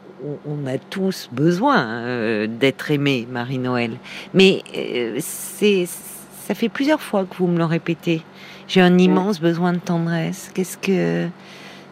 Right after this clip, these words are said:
Speaker 1: donc forcément, ça m'interpelle, ça. Qu'est-ce que
Speaker 2: Parce que j'en ai pas eu quand j'étais petite. Et j'ai, j'étais d'un milieu très aisé.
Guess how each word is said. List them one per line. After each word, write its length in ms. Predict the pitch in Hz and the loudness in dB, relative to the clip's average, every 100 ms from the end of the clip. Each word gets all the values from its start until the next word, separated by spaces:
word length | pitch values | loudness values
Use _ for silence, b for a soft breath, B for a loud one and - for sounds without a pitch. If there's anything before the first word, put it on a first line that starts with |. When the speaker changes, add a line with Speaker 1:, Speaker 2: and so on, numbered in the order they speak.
| - | -4
Speaker 1:
donc 220 | 165 160 | -2 -2
forcément, 520 | - 180 - 202 202 262 | -2 -4 0 2 2 2
ça 440 | - 196 180 175 | 0 2 2 2
m'interpelle, 800 | 180 190 190 220 - 214 190 196 | 4 2 2 -2 0 2 2 0
ça. 320 | - - - 175 - - - - | -2 -4 -4 -6 -16 -20 -12 -4
Qu'est-ce 240 | 170 - | -4 -4
que 580 | - 190 175 170 170 165 170 175 B B B B B - - - - | 0 2 4 2 2 0 -4 -6 B B B B B -20 -20 -20 0
Speaker 2:
Parce 220 | 190 185 - | 0 0 0
que 160 | 190 | 0
j'en 180 | 185 180 | 4 2
ai 120 | 175 | 2
pas 260 | 175 175 180 | 4 6 6
eu 100 | 175 | 4
quand 160 | - 160 | 2 0
j'étais 260 | 156 143 135 - - | 0 -8 -12 -14 -8
petite. 140 | 196 - - - - - - - - - - - - | -8 -8 -20 -20 -20 -20 -20 -20 -20 -20 -20 -6 6
Et 220 | 196 185 | 6 6
j'ai, 1040 | 180 185 180 170 156 151 - - - - - - - - B B B - 156 | 4 4 4 2 0 -4 -6 -6 -6 -8 -10 -20 -20 -20 B B B -16 4
j'étais 300 | 196 202 208 | 4 8 6
d'un 220 | 190 190 | 8 8
milieu 520 | 190 180 165 175 196 - | 6 2 2 6 6 4
très 240 | - 196 | 4 4
aisé. 560 | 185 180 165 160 151 | 6 2 2 0 0